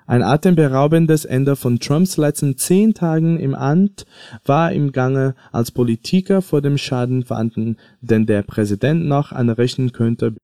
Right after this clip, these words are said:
bevor der designierte Präsident Joe Biden am zwanzigsten Januar inauguriert wird.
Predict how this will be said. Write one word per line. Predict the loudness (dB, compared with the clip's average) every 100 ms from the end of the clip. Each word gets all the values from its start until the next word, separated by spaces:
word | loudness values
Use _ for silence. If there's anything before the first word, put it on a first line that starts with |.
| -4
bevor | -2 0 2
der | 2 0
designierte | 0 0 0 0 0 2 -2
Präsident | -2 -2 -2 0 0 2
Joe | 2 2
Biden | 2 0 0 0 -2
am | 0 0
zwanzigsten | 0 0 -2 -2 -2 -2
Januar | 0 0 0 0
inauguriert | -2 -2 -2 -2 -4 -2 0 2 2 -2
wird. | -8 -8 -12 -16